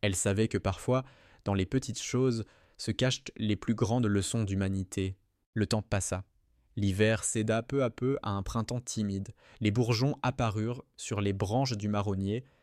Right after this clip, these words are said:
les manteaux lourds disparurent de, de, des couloirs, mais Julien ne changea pas.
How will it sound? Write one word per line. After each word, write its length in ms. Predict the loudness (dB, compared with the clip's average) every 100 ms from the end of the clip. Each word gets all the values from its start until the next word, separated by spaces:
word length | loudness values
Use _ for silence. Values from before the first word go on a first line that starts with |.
| _ _ _ -2
les 120 | 0
manteaux 360 | 0 0 -2
lourds 500 | 0 2 2 2 0
disparurent 540 | -4 -6 -4 -2 -2 -2
de, 140 | -2
de, 320 | -4 -4 -4
des 140 | -4 -6
couloirs, 560 | -2 0 2 0 -4 _ _ _ _ _ -2
mais 140 | 0
Julien 300 | 2 4 4
ne 100 | 2
changea 320 | 0 0 0
pas. 220 | -2 -8